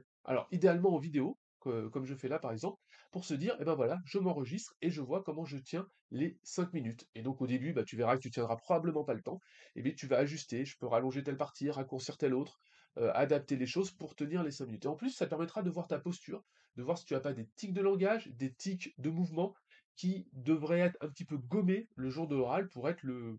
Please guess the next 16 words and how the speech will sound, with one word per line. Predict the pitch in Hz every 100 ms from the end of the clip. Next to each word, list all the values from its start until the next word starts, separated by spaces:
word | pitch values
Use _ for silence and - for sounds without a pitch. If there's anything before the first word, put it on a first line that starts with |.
| -
plus | 175 180
présentable | - 143 135 135 160 143 135
possible. | 135 - 180 - _ - - -
Donc | 131
ça, | - 247
vraiment, | 170 165 254
ce | -
sont | - 180
des | 151
choses | 156 175
importantes | 160 139 151 202
de | 160
pouvoir | - 156 139
s'enregistrer, | 185 170 147 139 226
d'avoir | 170 160 143
l'avis | 160 220 185 190